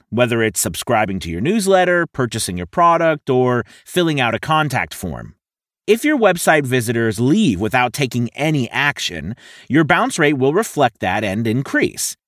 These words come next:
And most times, high bounce rate is a bad signal that affects both your website's S E O and conversions. So, if you're wondering how to reduce bounce rate on your website,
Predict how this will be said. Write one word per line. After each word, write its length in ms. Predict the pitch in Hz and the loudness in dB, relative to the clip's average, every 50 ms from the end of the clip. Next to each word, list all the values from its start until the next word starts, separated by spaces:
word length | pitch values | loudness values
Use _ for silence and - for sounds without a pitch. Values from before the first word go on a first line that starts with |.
| _ _ _ _ _ _ | _ _ _ _ _ _
And 160 | - 139 156 | -2 2 2
most 240 | 175 214 311 330 - | 4 4 2 2 0
times, 360 | - 180 139 101 98 117 127 | -2 -2 -2 -2 -2 -4 -4
high 200 | - 160 143 135 | -2 -2 0 0
bounce 380 | 117 - 165 185 247 277 - - | 0 0 0 2 0 0 -2 -2
rate 200 | 135 123 113 107 | 0 0 0 -2
is 180 | - 143 156 175 | -2 -4 -4 -2
a 40 | 226 | 0
bad 260 | 180 175 151 147 139 | 2 2 2 2 0
signal 360 | - - 190 170 147 127 120 | 0 -2 -2 -2 -2 -2 -2
that 160 | 113 113 107 | -2 -2 -2
affects 380 | 110 - - - 127 120 - 117 | -2 -2 -2 -2 -2 -2 -4 -4
both 380 | 101 131 127 120 120 110 - - _ - - - _ | -2 0 2 2 2 0 -2 -8 _ -20 -20 -14 _
your 160 | 90 101 104 | -2 0 2
website's 560 | 110 135 135 117 - - 151 120 104 98 - - | 2 2 2 2 0 0 0 0 0 -2 -4 -4
S 260 | 101 107 104 - - | -4 -2 -2 -2 -2
E 140 | 107 117 139 | 0 2 2
O 220 | 156 175 190 180 | 2 2 2 2
and 180 | 151 143 147 139 | 2 0 -2 -2
conversions. 680 | - 135 127 113 127 127 120 92 85 - - - - - - _ _ _ _ _ _ | -2 -2 0 0 2 2 0 0 -2 -6 -12 -16 -18 -18 -20 _ _ _ _ _ _
So, 300 | - 180 175 120 76 - _ _ _ _ _ _ _ | 0 4 4 4 4 0 _ _ _ _ _ _ _
if 200 | - 143 156 151 | -2 -2 0 0
you're 140 | 208 262 277 | 0 0 0
wondering 360 | 233 214 180 170 165 160 151 | 2 2 2 2 0 0 0
how 160 | 147 147 131 120 | 0 0 0 0
to 120 | - 120 | 0 0
reduce 400 | 104 113 110 107 147 202 247 247 | 0 0 0 0 0 0 0 0
bounce 400 | 208 202 180 175 165 151 - - | 0 0 2 2 0 -2 -2 -4
rate 160 | 120 107 101 | -4 -2 -2
on 100 | 98 95 | -2 -2
your 140 | 98 98 98 | -2 -2 0
website, 520 | 98 95 95 92 - 143 147 196 277 - | 0 -2 -2 0 0 0 0 0 -2 -6